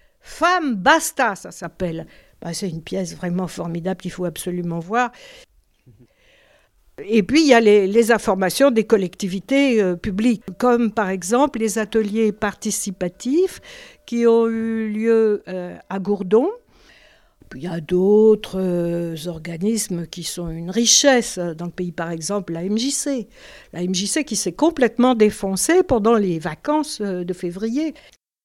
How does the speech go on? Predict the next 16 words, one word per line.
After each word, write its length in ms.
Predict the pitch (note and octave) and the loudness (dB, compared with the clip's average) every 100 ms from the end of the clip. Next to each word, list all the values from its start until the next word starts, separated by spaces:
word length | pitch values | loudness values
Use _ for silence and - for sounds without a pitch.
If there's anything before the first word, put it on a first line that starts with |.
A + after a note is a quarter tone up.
| _ _ _ _ _ _ - - | _ _ _ _ _ _ -20 -4
Alors, 220 | B3 D#4+ | 0 2
on, 300 | D#4 D4+ B3+ - | 2 2 0 -4
on 120 | B3 | -6
cherche 440 | - F#4 F4+ - | -2 -2 0 2
aussi, 600 | B3+ A#3+ - - D#4 F4+ F4 - _ - | 2 2 0 -2 0 0 -2 -12 _ -6
euh, 640 | A3+ A#3 A3+ G#3 G3 G3 - - | -2 0 0 -2 -4 -6 -8 0
à 140 | A#3 | 2
donner, 680 | G#3+ E4 E4+ C#4+ A3+ G#3 - | 6 6 6 6 6 4 0
euh, 960 | G#3+ G#3 G3 F#3+ F#3+ F3+ F3+ F#3 F3+ F3+ | -2 -2 0 -2 -2 -2 -4 -6 -10 -10
aux 320 | G3+ A3+ A3+ | -4 -2 -2
habitants 720 | F#3+ E3+ G#3+ A3+ D4+ D#4 F4 F#4 - - - _ | -4 -4 -4 -2 2 2 0 -4 -16 -20 -20 _
les 340 | - A#3 C4 B3 | -4 0 0 2
informations 600 | C#4+ - C4 C4 - E4+ | 0 0 0 0 -2 -4
qui 180 | - B3+ | -2 2
leur 220 | B3 G#3+ | 2 2
permettent, 680 | - B3+ B3 C4+ D4 E4+ | 4 6 8 10 8 6